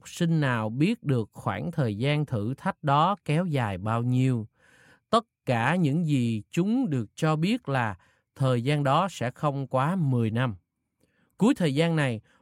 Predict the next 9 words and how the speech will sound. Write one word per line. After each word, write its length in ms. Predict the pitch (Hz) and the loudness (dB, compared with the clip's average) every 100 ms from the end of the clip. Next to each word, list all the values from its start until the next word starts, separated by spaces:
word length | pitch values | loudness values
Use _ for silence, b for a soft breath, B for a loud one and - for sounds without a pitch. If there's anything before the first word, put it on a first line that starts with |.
| b | b
mỗi 300 | 147 135 233 | 0 2 2
người 380 | 220 156 135 110 b b | 2 2 2 -2 b b
sẽ 500 | - - 117 127 185 | -10 -4 -2 0 -2
xuất 300 | 180 - 294 | -4 -4 -2
hiện 300 | 151 117 113 | 0 -2 -2
trước 280 | - 220 - | -2 -4 0
vua 280 | 170 175 151 b b | 0 2 0 b b
để 220 | 147 123 | -2 0
giải 360 | 151 147 113 | 2 0 0